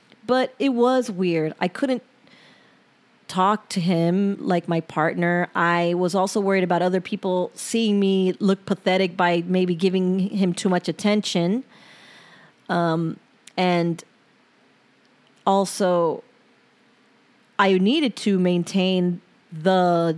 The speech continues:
distance because we were not a couple anymore. And so it was a very weird dynamic. And then, yes, the party's still going, but he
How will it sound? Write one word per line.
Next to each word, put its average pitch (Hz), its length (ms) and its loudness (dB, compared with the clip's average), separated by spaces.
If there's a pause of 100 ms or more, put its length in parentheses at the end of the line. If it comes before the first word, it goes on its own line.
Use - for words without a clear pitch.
distance 190 580 0 (320)
because 175 340 -4
we 190 120 0
were 214 600 0
not 196 440 0
a 233 60 -6
couple 370 380 -2
anymore. 175 440 0
And 208 280 -4
so 285 200 0
it 370 120 -2
was 440 320 -2 (500)
a - 60 0
very 254 280 2
weird 214 300 2
dynamic. 175 720 0
And 196 280 0
then, 202 540 0
yes, 185 380 0
the - 100 -4
party's 226 300 -2
still 202 160 -2
going, 196 300 0
but 175 160 0
he 214 320 0